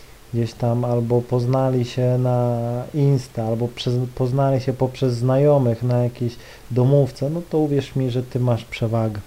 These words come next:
Zawsze. Nie? Dlatego ja gdzieś tam nigdy,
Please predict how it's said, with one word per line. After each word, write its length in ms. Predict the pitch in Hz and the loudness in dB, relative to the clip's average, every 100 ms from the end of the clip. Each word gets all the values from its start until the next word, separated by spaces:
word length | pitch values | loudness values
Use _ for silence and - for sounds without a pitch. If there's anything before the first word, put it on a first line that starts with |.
| - | -6
Zawsze. 440 | 113 117 - - 113 - - - - - 120 | -2 -2 -2 -10 -14 -16 -20 -18 -20 -12 -4
Nie? 200 | 123 127 | 0 0
Dlatego 340 | 135 143 151 | 0 2 4
ja 500 | 151 151 147 151 147 | 4 4 4 2 0
gdzieś 220 | 139 143 | -2 -4
tam 200 | - 147 | 0 2
nigdy, 360 | 147 139 143 | 2 2 2